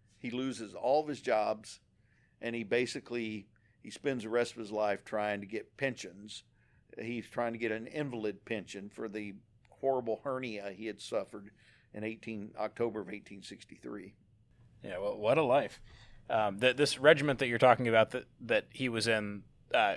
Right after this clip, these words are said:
Speaker 2: in Louisiana before
Speaker 1: Yeah.
Speaker 2: it switched to the Union, this is, of course, a, a unit that never actually was allowed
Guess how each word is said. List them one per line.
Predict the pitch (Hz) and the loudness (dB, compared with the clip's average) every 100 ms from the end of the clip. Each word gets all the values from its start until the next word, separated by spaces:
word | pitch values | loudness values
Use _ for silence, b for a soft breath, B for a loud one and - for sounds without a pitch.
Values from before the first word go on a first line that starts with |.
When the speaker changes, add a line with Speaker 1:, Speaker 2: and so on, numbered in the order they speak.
| - | -2
Speaker 2:
in | 120 113 | -2 0
Louisiana | 117 113 113 113 110 101 | 0 0 2 4 4 2
before | 95 104 131 127 | 0 0 8 8
Speaker 1:
Yeah. | 110 | 8
Speaker 2:
it | - | 4
switched | 127 - | 0 0
to | 113 | -4
the | 107 | -2
Union, | 110 101 110 | 0 0 0
this | - | 0
is, | 110 - | 0 -4
of | - | -2
course, | 123 107 | 0 0
a, | 107 107 | 0 0
a | 110 | 0
unit | 107 104 - | 0 -2 -2
that | 101 107 | -4 4
never | 107 104 | 6 8
actually | 104 - 110 | 6 2 -4
was | 98 | -2
allowed | 101 98 92 | 4 6 6